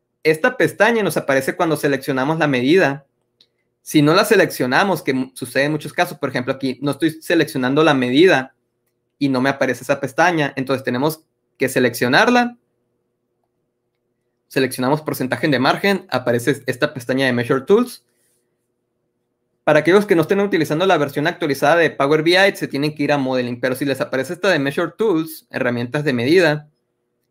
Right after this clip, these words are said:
tenemos que seleccionar aquí este icono que significa porcentaje. O sea que los campos del porcentaje de margen de es-, de ese campo, perdón, los datos de ese campo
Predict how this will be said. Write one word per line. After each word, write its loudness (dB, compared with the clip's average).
tenemos -2
que 0
seleccionar -2
aquí -4
este 0
icono -2
que -2
significa -2
porcentaje. -4
O -6
sea -2
que 2
los 2
campos -2
del 0
porcentaje -2
de 4
margen 0
de 2
es-, -4
de -2
ese -4
campo, 0
perdón, 0
los -2
datos 2
de -2
ese -4
campo -2